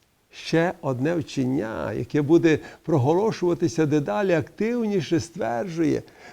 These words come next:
начебто все, що нам потрібно, це просто вірити в Христа, вірити, що Він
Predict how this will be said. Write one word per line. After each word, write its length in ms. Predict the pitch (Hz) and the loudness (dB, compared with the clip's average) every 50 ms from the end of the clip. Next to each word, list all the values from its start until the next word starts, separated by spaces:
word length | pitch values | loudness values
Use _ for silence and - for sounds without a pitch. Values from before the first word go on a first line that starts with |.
| - - | -8 -2
начебто 960 | 135 135 147 160 196 226 240 247 - - - 185 170 - - - - 147 131 127 | 0 2 2 2 0 0 -2 -4 -6 -2 0 0 0 0 -2 -4 -2 -2 0 0
все, 640 | 110 - - - - 196 190 185 190 190 190 147 | -2 -4 -4 0 2 2 2 2 0 -2 -4 -8
що 260 | - - - - 175 170 | -10 -6 -2 -2 0 0
нам 240 | 175 190 196 196 | 0 -2 -4 -4
потрібно, 760 | 170 - 196 190 147 - 151 180 196 196 180 160 180 190 190 - - - - | -2 0 0 0 2 2 0 0 0 0 0 0 -2 -2 -2 -4 -10 -18 -14
це 200 | - - 196 208 | -2 2 2 4
просто 540 | 208 208 196 226 220 165 - - 214 208 196 | 4 4 2 2 0 0 2 6 6 8 8
вірити 500 | 156 120 170 233 240 214 208 196 202 202 | 8 6 6 6 6 6 6 6 6 4
в 100 | 196 147 | 4 2
Христа, 680 | - - 170 180 120 - - - 160 151 143 139 131 131 - - - - - - | 2 2 2 2 2 0 -2 -2 -2 0 0 -2 -4 -10 -14 -18 -18 -18 -8 -4
вірити, 500 | 139 127 190 262 269 233 226 - 226 214 | 2 4 6 6 6 6 4 4 4 2
що 280 | 147 - - - 196 185 | 2 2 2 4 4 6
Він 280 | 202 233 233 214 151 | 6 4 4 4 2